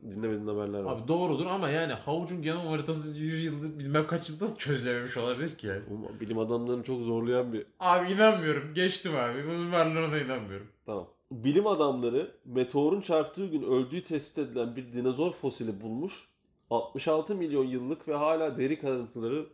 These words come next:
Speaker 1: e, barındırıyormuş abi.
Speaker 2: Şaşırma.
Speaker 1: Leziz.
Speaker 2: Aklına gelen ilk şey hani inceleme, araştırma bilmem
Speaker 1: Ben
Speaker 2: ne
Speaker 1: haberi
Speaker 2: var ya.
Speaker 1: gördüğüm anda dedim ki mangal.
Speaker 2: Haklısın.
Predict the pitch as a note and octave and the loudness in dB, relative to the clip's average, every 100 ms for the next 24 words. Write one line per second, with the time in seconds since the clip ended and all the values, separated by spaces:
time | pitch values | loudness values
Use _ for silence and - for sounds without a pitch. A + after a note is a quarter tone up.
0 | _ A2+ A2+ G#2+ G2+ A2+ A2 G#2+ G#2 G2 | _ -6 -4 -4 -2 -2 -2 -4 -4 -4
1 | F2+ F2 E2 - _ _ _ _ _ _ | -8 -14 -14 -18 _ _ _ _ _ _
2 | _ - D3+ D3 A2 F#2+ F#2+ - _ G#2+ | _ -6 -4 -2 -6 -8 -10 -14 _ -4
3 | G#2+ F2+ - - _ - C3 - F#3 B3 | -4 -4 -12 -20 _ 2 2 2 -2 0
4 | F#3+ G#3+ G#3+ A3 C4 - F#3 D3+ E3+ C#3+ | 2 2 0 -4 -4 0 2 4 2 -2
5 | C#3 C#3+ D3+ D3 D3 D3 B2+ C#3 D#3 D3 | -6 0 4 6 6 4 2 2 0 -4
6 | D3 D3+ C#3 C3+ C3+ C#3+ D#3+ E3+ D#3 D3 | -4 -4 0 6 8 10 10 10 10 8
7 | D3+ F3+ D3 B2+ C3 C3+ D3+ A2+ A#2 A#2+ | 6 6 4 2 -2 -2 -4 -6 -4 -4
8 | B2 A2+ - _ _ A#2+ A#2 G#2 | -4 -8 -10 _ _ -4 -4 -10